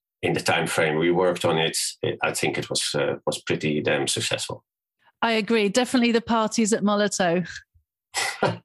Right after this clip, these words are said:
Speaker 1: No, but also at I M C, I mean, that was hard work to get
Speaker 2: Yes.
Speaker 1: those folks,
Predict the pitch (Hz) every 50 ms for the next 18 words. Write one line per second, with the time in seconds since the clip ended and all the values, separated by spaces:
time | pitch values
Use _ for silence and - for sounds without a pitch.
0 | - - - 269 240 - - 269 277 277 - - 277 - - - 320 311 - -
1 | - - - - - - 196 208 220 214 - 196 190 - - 165 165 165 160 143
2 | - - 175 151 135 - 127 120 120 120 113 113 131 156 - - 117 113 113 -
3 | _ _ - - - _ - - - 113 131 123 120 113 110 98 - - _ -
4 | 120 113 - 170 170 131 92 - 110 - - - _ _ - - _ _ _ -
5 | - 98 95 92 101 95 220 208 185 165 95 92 87 - - - 98 82 80 -
6 | - - - - -